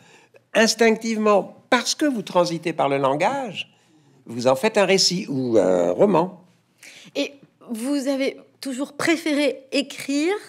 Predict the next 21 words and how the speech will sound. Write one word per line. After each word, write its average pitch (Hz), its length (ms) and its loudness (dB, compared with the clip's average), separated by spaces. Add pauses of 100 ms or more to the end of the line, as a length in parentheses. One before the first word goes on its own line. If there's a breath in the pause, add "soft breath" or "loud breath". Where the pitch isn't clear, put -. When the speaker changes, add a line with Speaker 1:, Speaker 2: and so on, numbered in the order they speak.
(160)
Speaker 2:
vos 233 280 -2
rêves 285 460 -4 (380 loud breath)
que 214 100 -8
de 214 100 -4
les 220 120 0
raconter 226 520 -4
à 202 100 -6
un 202 100 -6
psychanalyste, 220 420 -6
ou 294 40 -12
ça 269 120 -2
vous 247 220 -2
est 262 120 0
arrivé 254 300 0
aussi 240 220 -4
d'essayer 233 400 -4
de - 60 -16
comprendre, 233 540 0
de 226 80 0
chercher ? - 520 -6
Speaker 1:
Non, 196 360 4